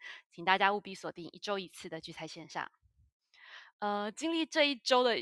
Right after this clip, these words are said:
超级央行周，一整周的上下洗刷，大家都还好吗？哦，台湾时间呢，九月，九月二十二号凌晨呢，F O M C如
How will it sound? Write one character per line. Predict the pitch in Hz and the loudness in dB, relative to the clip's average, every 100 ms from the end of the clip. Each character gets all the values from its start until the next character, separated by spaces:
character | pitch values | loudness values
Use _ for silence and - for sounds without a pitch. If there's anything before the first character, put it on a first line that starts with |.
| - - | -6 -6
超 | - 254 | 2 2
级 | 247 185 185 | 0 -4 4
央 | 196 | 4
行 | 185 185 165 | 4 -4 -4
周， | 175 165 123 - | -4 -2 -4 -8
一 | 262 - | -12 -8
整 | - 190 180 - | -2 -2 -2 -4
周 | 208 208 | -2 2
的 | 185 | 2
上 | 180 233 196 | 4 4 4
下 | - 196 | 8 8
洗 | 175 - - | 8 -4 -8
刷， | - 180 180 | -2 0 2
大 | 233 | 2
家 | 226 | 4
都 | 240 | 2
还 | 220 202 | 6 6
好 | 196 180 175 | 6 4 2
吗？ | 185 180 180 180 190 - 247 - - - - | 0 2 0 -2 -6 -12 -14 -14 -14 -16 -8
哦， | 175 165 - - | -6 -6 -8 -8
台 | - 233 | 2 4
湾 | 294 | 4
时 | - | -2
间 | 247 247 | -2 0
呢， | 240 190 | 2 2
九 | 165 190 | 2 -2
月， | 196 214 - | -2 -4 -4
九 | 196 | -2
月 | 202 240 | 2 4
二 | |
十 | 240 | 4
二 | 202 | 2
号 | 214 185 | 2 0
凌 | 185 | -2
晨 | 196 185 160 | -4 -4 -2
呢 | |
，F | - - | -2 0
O | 190 190 | 0 -2
M | 170 | -6
C | - 170 | -8 -8
如 | 175 196 | -6 -8